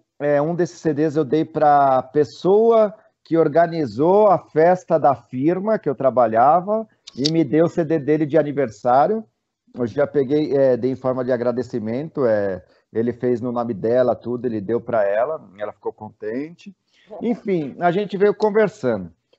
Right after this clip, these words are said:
Aí o Zeca falou o seguinte, "Luiz, é, a-, adoro o nome da banda, adoro tudo, realmente é legal o projeto,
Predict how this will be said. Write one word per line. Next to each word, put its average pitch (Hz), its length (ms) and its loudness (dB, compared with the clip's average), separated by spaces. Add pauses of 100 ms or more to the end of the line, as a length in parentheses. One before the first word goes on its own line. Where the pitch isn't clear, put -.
(120)
Aí 220 220 2
o 233 60 4
Zeca 214 280 0
falou 208 200 0
o 190 40 -4
seguinte, 143 480 -6
"Luiz, 160 680 0
é, 123 500 2 (540)
a-, 156 240 2
adoro 156 380 2
o 175 40 -6
nome 156 180 2
da 139 140 2
banda, 143 460 2
adoro 139 340 2
tudo, 135 880 -4 (180)
realmente 143 520 -2
é - 20 -8
legal 135 600 2
o 123 40 -10
projeto, 120 840 -4